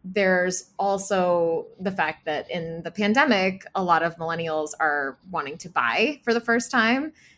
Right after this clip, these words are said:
um, and become homeowners after a, after really delaying that process. Um, it's also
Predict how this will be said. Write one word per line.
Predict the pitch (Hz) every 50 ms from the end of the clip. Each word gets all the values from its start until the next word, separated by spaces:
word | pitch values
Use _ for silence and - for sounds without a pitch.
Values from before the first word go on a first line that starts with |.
| _ _ -
um, | 208 202 190 180 175 170 170 170 170 165 165 -
and | - 175 170 170 170 -
become | - 180 185 - - 170 170 175
homeowners | 175 170 156 165 180 208 220 233 240 277 294 247 -
after | - 185 185 190 - 190 175 170 -
a, | - 127 - -
after | - 196 190 190 208 190
really | 185 190 185 180 180 175
delaying | 180 170 160 156 156 165 196 208
that | 214 214 220 226
process. | 254 226 226 233 233 - 262 262 262 254 - - - - _ _ _ - - _ _ _ -
Um, | - 214 208 202 196 190 190 190 185 185 185 185 185 190 - _ _ _ _ _ _ _ _ _ _ _ -
it's | 226 214 185 196 - - - _ -
also | 208 202 208 196 202 - 214 202 196 196 196 196 196 190 190 190 - -